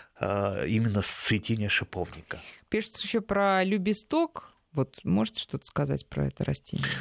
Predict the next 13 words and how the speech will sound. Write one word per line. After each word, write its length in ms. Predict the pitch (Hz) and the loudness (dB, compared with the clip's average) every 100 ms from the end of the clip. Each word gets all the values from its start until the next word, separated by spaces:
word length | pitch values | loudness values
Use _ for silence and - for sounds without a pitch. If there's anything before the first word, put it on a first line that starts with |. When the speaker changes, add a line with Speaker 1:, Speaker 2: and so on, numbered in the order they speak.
| - - | -8 -2
Speaker 2:
Любисток. 80 | 120 | 2
Speaker 1:
Любисток — 500 | 139 156 - 170 - | 4 4 2 0 -2
это 160 | - 117 | -4 -4
пряное 580 | - 131 110 107 117 131 | 2 4 4 2 2 4
растение. 1040 | 139 - - 143 143 143 135 131 131 123 - - - - - | 2 0 0 4 4 4 4 6 4 2 -4 -12 -14 -8 -4
А, 260 | 131 135 | 0 2
я 480 | 139 131 131 160 160 | 2 0 0 2 2
думаю, 580 | 156 147 156 156 156 156 | 2 2 4 4 4 4
не 120 | 143 | 2
каждому 800 | 147 - 165 160 110 101 104 101 | 0 0 4 4 2 -2 -4 -4
понравится 840 | - 117 120 123 107 98 - - 107 | -2 0 2 4 4 2 -2 -2 2
его 300 | 101 101 104 | 2 4 2
запах. 680 | 110 156 185 185 151 123 | 4 4 2 0 0 0